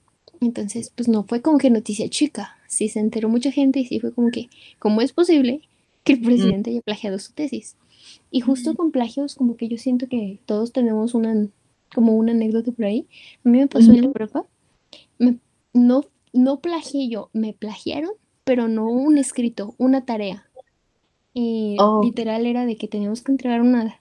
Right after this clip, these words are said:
Speaker 1: tarea súper gigante en mate, y había dos chicos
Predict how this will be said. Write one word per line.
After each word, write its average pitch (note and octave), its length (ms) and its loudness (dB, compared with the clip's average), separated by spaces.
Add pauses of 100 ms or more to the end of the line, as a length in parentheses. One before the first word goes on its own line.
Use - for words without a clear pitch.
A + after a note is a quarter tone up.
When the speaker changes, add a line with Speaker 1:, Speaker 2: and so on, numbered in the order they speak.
(140)
Speaker 1:
tarea G#3+ 300 -4
súper - 260 -12
gigante A#3 380 -4
en A#3+ 100 2
mate, A#3+ 280 -6 (580)
y G#3+ 600 -2 (800)
había B3 540 4
dos B3+ 200 2
chicos D#4 440 -2